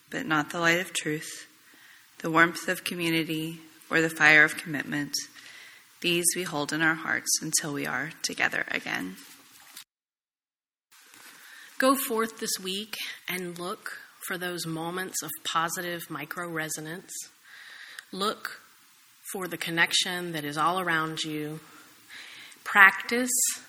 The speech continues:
Speaker 2: noticing that you're not alone, even in circumstances where you might have thought that you were. And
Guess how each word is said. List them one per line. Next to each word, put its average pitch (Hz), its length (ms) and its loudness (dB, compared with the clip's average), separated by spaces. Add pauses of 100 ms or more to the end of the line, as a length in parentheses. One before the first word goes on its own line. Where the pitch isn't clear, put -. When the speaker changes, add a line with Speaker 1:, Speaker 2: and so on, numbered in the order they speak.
(360)
Speaker 2:
noticing 196 760 0
that 170 260 -2
you're 175 140 -4
not 165 240 0
alone, 185 540 -2 (680)
even 196 300 0
in 185 160 -2
circumstances 175 960 0
where 170 180 -2
you 170 420 -4
might 165 240 0
have 165 100 -4
thought - 540 -2 (100)
that 147 180 -6 (120)
you 160 80 -4
were. 165 260 -4 (1700)
And 190 220 0